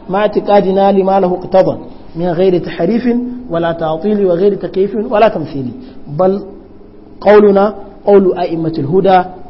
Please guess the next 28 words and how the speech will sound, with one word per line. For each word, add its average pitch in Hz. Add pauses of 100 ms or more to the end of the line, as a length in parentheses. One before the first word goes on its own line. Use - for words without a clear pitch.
tuba 190
liman 170
bihadihim 170 (320)
qad 160
ihtada." 139 (100)
Wannan 190
shine 175
tsantsar 233
aqida. 175 (520)
Duk -
abin 220
da 185
yake 196
siffa 233
ne 208
daga 165
cikin -
siffofin 170
Allah 185
Ta'ala, 135 (360)
ya 214
kamanta, 233 (420)
ya 202 (360)
baima 247
wani, 269
to, -
ba 190
za 208